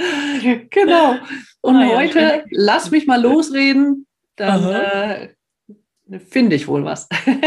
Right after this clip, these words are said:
Speaker 2: Ja, ja, man merkt's. Wir müssen dazu sagen, wir haben ja auch diese Podcasts, ja, die entstehen, entstehen ja im Sprechen. Wir haben wohl ein Thema. Heute wollen wir uns dir gerne vorstellen.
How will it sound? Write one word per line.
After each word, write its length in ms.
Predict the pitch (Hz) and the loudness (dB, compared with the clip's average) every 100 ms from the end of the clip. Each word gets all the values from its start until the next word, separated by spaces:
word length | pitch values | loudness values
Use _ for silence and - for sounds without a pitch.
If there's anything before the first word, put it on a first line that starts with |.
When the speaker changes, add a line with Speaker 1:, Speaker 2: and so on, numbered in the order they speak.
| 302 - | -2 -2
Speaker 2:
Ja, 240 | 214 220 240 | 0 0 -2
ja, 460 | 294 330 190 190 190 | -4 -2 -2 -4 -6
man 220 | 190 175 | -8 -6
merkt's. 360 | 185 220 160 - | -2 -2 -4 -6
Wir 80 | 185 | -4
müssen 240 | 208 220 | -2 -2
dazu 260 | 202 - 214 | -2 -4 -6
sagen, 280 | 190 190 170 | -4 -4 -4
wir 120 | 175 | -6
haben 140 | 170 | -4
ja 140 | 180 151 | -4 -4
auch 160 | 165 | -6
diese 240 | - 165 165 | -8 -8 -8
Podcasts, 580 | 170 170 - 170 165 - | -10 -10 -4 -4 -6 -10
ja, 100 | 160 | -8
die 160 | 196 | -8
entstehen, 500 | 156 156 - 196 254 - | -10 -12 -10 -8 -8 -8
entstehen 500 | 190 190 - 208 262 | -6 -6 -4 -2 0
ja 220 | 190 175 | -2 -2
im 280 | 226 247 240 | -2 -2 -4
Sprechen. 560 | - - 175 247 - 165 | -10 -10 -6 -6 -4 -4
Wir 160 | 165 165 | -2 0
haben 240 | 180 165 | -2 -2
wohl 180 | 190 240 | -2 -2
ein 220 | 170 165 | -6 -6
Thema. 320 | 190 220 240 | -6 -2 -2
Heute 400 | 185 190 208 190 190 - - | -2 -4 -4 -4 -6 -20 -12
wollen 260 | 175 196 202 | -4 -4 -2
wir 180 | 196 190 | -4 -4
uns 280 | 196 180 - | -4 -4 -4
dir 220 | 202 175 | -4 -2
gerne 280 | 180 165 175 | -2 -4 -6
vorstellen. 840 | 180 175 226 - - 262 294 320 | -4 -2 -2 -4 -4 -2 -2 -6